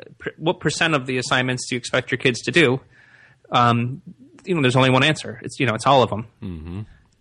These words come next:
Speaker 1: And that gets more and more ridiculous, uh, you know, the more I think about it, that, that anyone could possibly put forth, you know, ten thousand or one thousand,
Speaker 2: Mm-hmm.
Speaker 1: uh, different assignments that would be absolutely relevant to every single student in
Speaker 2: Yeah.
Speaker 1: the entire,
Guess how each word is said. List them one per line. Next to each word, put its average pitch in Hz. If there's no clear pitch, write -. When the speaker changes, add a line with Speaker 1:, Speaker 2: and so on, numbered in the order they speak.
Speaker 1:
And 123
that 143
gets -
more 139
and 135
more 127
ridiculous, 123
uh, -
you 117
know, 117
the 120
more 120
I 117
think 143
about 107
it, 107
that, 110
that -
anyone 135
could 117
possibly -
put -
forth, 110
you 113
know, 107
ten 113
thousand 107
or 104
one 110
thousand, 104
Speaker 2:
Mm-hmm. 80
Speaker 1:
uh, 104
different 113
assignments 101
that 101
would 98
be 101
absolutely 104
relevant 98
to -
every 104
single 98
student 95
in 104
Speaker 2:
Yeah. 98
Speaker 1:
the 95
entire, 95